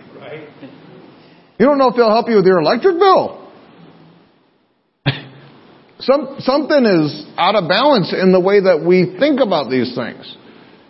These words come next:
Speaker 2: The carnal aspects of your life, little itty bitty things.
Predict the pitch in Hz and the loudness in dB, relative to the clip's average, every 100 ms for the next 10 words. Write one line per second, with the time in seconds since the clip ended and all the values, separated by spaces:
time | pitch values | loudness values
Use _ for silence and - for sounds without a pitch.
0 | _ _ 160 233 196 - 190 262 302 294 | _ _ -2 0 -2 -4 0 2 4 4
1 | 262 220 - 185 226 214 - 220 202 226 | 4 0 -2 -2 0 -2 -2 -2 0 0
2 | 196 196 190 220 185 123 294 349 359 349 | 2 2 2 2 0 0 2 4 6 6
3 | 320 277 294 269 247 302 262 220 151 95 | 4 4 2 4 4 4 4 2 -2 -6
4 | - - - | -16 -18 -20